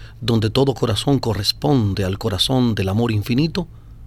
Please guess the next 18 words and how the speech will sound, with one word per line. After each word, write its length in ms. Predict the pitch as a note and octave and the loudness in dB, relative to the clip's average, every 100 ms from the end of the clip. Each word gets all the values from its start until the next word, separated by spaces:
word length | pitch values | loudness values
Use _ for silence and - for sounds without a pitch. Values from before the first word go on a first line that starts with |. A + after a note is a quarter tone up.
| - - - - - - | -18 -18 -18 -18 -18 -4
no 240 | B2 B2 A#2 | 2 4 4
haría 220 | B2+ A#2+ | 2 0
vibrar 440 | A2 A2 B2 A#2 | 0 2 2 4
en 120 | G#2 | 2
su 180 | - A#2 | 0 2
alma 240 | A#2+ A2 G#2 | 2 2 2
cuerda 340 | B2+ B2 A2+ | 2 2 2
alguna 360 | G2 D3 D#3 A2+ | 0 0 0 0
de 80 | |
simpatía. 680 | G2+ A2+ G#2 G#2 C#3+ A#2 - - - - - - - - - - - - - - | 0 0 -2 -4 -6 -8 -10 -14 -16 -16 -16 -18 -18 -18 -20 -20 -20 -18 -16 -14
Sus 240 | - B2 - | -6 -4 -2
pensamientos, 920 | A2 G#2+ A2+ A#2+ C3 B2 D3 D3 - | 0 0 2 4 4 2 -2 -4 -10
sus 280 | - C#3+ - | -8 -2 0
intereses 680 | A2+ A2+ A2+ B2+ - B2+ - | 0 2 2 2 2 0 -2
y 80 | A2 | 0
móviles 540 | A2 B2 C#3+ F3+ - - - - - - | 2 2 0 -2 -6 -12 -16 -16 -14 -8
serían 380 | - B2+ C#3+ | 0 2 4
distintos 840 | B2 G2+ - G#3 F#3 G2+ E2+ - | 2 -2 0 0 0 -4 -6 -8